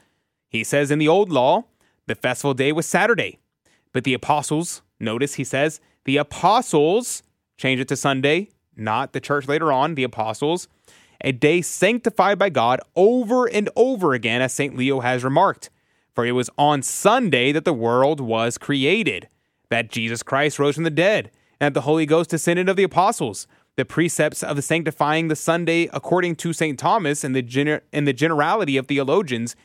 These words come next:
is moral, so far as it is the duty of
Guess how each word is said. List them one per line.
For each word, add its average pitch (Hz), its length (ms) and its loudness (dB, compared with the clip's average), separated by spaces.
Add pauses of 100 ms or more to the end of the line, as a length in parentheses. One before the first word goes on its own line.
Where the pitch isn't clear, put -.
(200)
is 143 180 -2
moral, 139 560 0 (400)
so - 180 2
far 131 300 2
as 131 160 0
it 131 80 0
is 127 160 0
the 127 100 -2
duty 170 440 0
of 143 120 -6